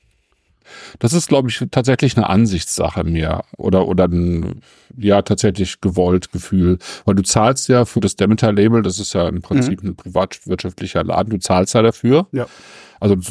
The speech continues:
Speaker 1: zahlst zum einen für die Mitgliedschaft und wenn du dann nochmal das Demeter-Label auch auf deine Etiketten drucken willst, zahlst du, glaub ich, nochmal einen Aufpreis.
Speaker 2: Okay.
Speaker 1: Also man muss das schon wollen.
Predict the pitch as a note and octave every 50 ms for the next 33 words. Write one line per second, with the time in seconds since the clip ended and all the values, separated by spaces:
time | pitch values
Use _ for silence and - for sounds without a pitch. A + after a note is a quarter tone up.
0 | G#2 - - - A2 A2 A2 - - G#2+ G2 - E2 F#2 G2+ A2 A#2 - - A2
1 | G#2 G2+ G2 G2+ - - C3 C3 - - B2+ C3+ C3+ - - G2 G#2 F#2 G2+ G2+
2 | G#2+ A2 G2+ F#2+ G2+ G#2 A#2 - A#2 A#2+ B2 A2+ A2 G#2+ G2+ G2 F#2+ - - -
3 | - - G#2 G#2 A2+ A2 - A2 G2 G2+ F#2+ G2+ A#2 A#2 A2+ - - F#2 G2 -
4 | - G2+ - - G2 F2+ F2 F2+ F#2 F#2 F2 - - - - - A2+ - C3+ A#2
5 | - A#2+ - - B2 A2 A2 A#2 - - - - G2 G#2 - - B2 G#2 G2+ F2+
6 | B2 A2 - A2 G#2 - B2 B2 A#2+ A#2+ - F#2+ A#2 A#2+ - _ - - A#2+ A#2+
7 | C#3 F3 - - - _ _ - - - - A2 G#2 - - G#2+ G2 F#2+ G#2 G#2+
8 | G#2+ A2+ B2+ - - D3+ - - - B2+ A2+ G2+ F#2 F2+ F2 F2 G2 A2+ C3+ F3+
9 | G#3+ A3